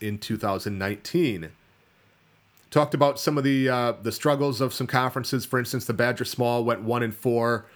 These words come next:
The Bay Conference went one and four. Dairyland went one and four. Some, some conferences kind of struggled, but there were some conferences that did really well also. The Northeastern and Marewood are both undefeated.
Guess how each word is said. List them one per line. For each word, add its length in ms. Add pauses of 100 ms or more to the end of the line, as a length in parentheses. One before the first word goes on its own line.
(100)
The 60
Bay 180
Conference 540
went 200
one 200
and 140
four. 520 (580)
Dairyland 480
went 220
one 160
and 100
four. 280
Some, 320
some 180
conferences 800
kind 220
of 80
struggled, 560 (260)
but 80
there 80
were 60
some 160
conferences 580
that 120
did 180
really 240
well 480
also. 520 (720)
The 80
Northeastern 640
and 180
Marewood 380
are 80
both 380
undefeated. 680